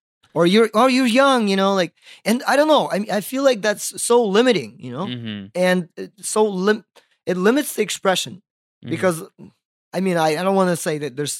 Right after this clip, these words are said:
Speaker 1: such thing as, like, kidults, you know? It's like
Speaker 2: Mm-hmm.
Speaker 1: adult kids.
Speaker 2: Mm-hmm.
Speaker 1: Uh, so, you know, the people that don't want to grow up, you know? But the more that, that I started to a-,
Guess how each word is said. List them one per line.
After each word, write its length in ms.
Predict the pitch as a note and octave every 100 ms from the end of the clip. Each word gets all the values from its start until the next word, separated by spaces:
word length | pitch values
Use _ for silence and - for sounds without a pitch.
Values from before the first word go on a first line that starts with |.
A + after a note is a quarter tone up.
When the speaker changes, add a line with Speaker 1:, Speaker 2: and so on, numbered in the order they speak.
| -
Speaker 1:
such 200 | - C3+
thing 200 | D3+ C#3
as, 120 | C3 G#2+
like, 160 | -
kidults, 680 | - D3 D#3 F#3 - - -
you 60 |
know? 120 | C3+ A#2+
It's 140 | A#2+
like 80 | G#2
Speaker 2:
Mm-hmm. 180 | G2+ C3
Speaker 1:
adult 320 | C#3 D3+ D#3
kids. 420 | - F3 F3+ - -
Speaker 2:
Mm-hmm. 300 | A#2 G#2 G2 A2+ _ _ _ -
Speaker 1:
Uh, 160 | -
so, 100 | B2+ D3+
you 120 | C#3+
know, 100 | C3
the 120 | C3
people 460 | - D#3 D#3 D#3 C#3+
that 180 | B2+
don't 180 | C3+ D3+
want 180 | D3 D#3+
to 80 | D#3+
grow 240 | C#3 C#3
up, 180 | D3+ -
you 80 | -
know? 160 | C#3 C#3+
But 240 | D3 - _ _ _
the 80 | F3+
more 340 | G3+ B3+ D4 A3+
that, 200 | A3 A3+
that 120 | G3
I 160 | G3 F#3
started 360 | - G#3 G#3+ -
to 140 | G#3 -
a-, 160 | -